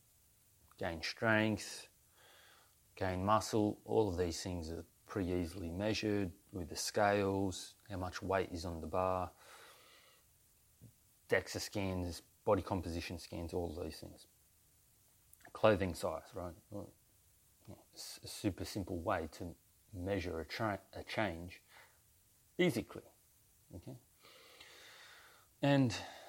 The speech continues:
we obviously want for a physical change to happen, right? Th-, this is a sign of progress.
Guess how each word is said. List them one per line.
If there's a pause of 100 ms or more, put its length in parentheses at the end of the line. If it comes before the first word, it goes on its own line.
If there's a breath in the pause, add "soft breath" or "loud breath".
(1080 loud breath)
we (100)
obviously (280)
want (340)
for
a
physical
change
to
happen, (440)
right? (640)
Th-,
this
is
a
sign
of
progress.